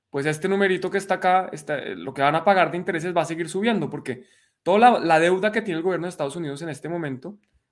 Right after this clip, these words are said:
pues ellos tienen que pagar intereses por esa deuda, tienen que refinanciarla, y si la van a refinanciar y pagar intereses con unas tasas mayores, porque es que van a subir las tasas,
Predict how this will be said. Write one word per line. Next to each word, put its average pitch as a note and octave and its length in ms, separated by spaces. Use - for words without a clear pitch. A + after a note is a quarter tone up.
pues D3 120
ellos C#3+ 200
tienen F3 240
que F#3+ 360
pagar D3+ 280
intereses E3 440
por F#3 140
esa F3 200
deuda, F3+ 380
tienen D#3 220
que F3 120
refinanciarla, F#3 880
y F3+ 120
si F#3 100
la E3+ 80
van E3 120
a F#3 60
refinanciar G3 560
y D#3 60
pagar C#3 240
intereses D#3+ 680
con C#3+ 140
unas D3 220
tasas F3+ 240
mayores, G3+ 420
porque D#3+ 220
es - 100
que C3 120
van D#3+ 200
a F#3+ 60
subir F#3 220
las F3+ 180
tasas, F3 400